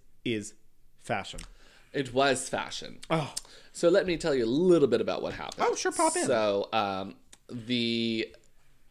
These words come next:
Speaker 2: all, all queens came back. All the
Speaker 1: Mm-hmm.
Speaker 2: queens came back. Uh, via
Speaker 1: There was no one who was mad?
Speaker 2: via Zoom.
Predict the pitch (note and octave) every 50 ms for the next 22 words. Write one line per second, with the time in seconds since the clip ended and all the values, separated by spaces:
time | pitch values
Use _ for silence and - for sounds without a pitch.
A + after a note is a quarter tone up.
0 | - - D#3+ D3+ C#3+ D3 D3+ F3 G3 - - - B2 B2+ D3+ - - C3 B2+ C#3+
1 | D#3 - - C#3+ D#3+ E3 A#2+ G#2 G2 F#2 - - - - G2+ G2+ B2+ A#2+ A2 G2+
2 | G2+ - - A#2+ B2 A2+ G2 G#2+ - - - - G#2+ G2+ F#2+ E2 - G2 G#2+ -
3 | F3 F3+ E3+ D#3 C#3+ D3+ C#3+ C#3+ D3 C#3 D3+ C#3+ A#2 A#2+ B2 A#2 A2 A2 A2+ B2
4 | D#3 F3+ - - D#3 A#2+ A#2 A2 A2+ A2+ A2 A2 G#2 F#2+ F2 E2+ F2